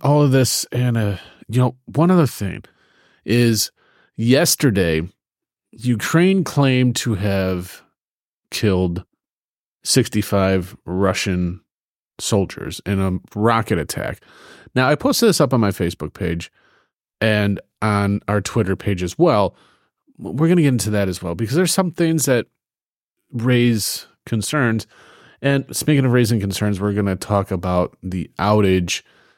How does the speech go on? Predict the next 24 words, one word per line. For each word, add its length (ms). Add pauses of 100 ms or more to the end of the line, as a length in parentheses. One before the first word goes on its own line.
(280)
from 680 (720)
A 160
T 260
and 100
T 480
yesterday 800 (180)
nationwide. 800 (400)
I 80
thought 200
that 120
was 140
a 60
little 180
weird 220
too. 280 (640)
So 340 (200)
let's 540
jump 300
in 180
real 380
quick 320
here. 240
Let's, 340
let's, 400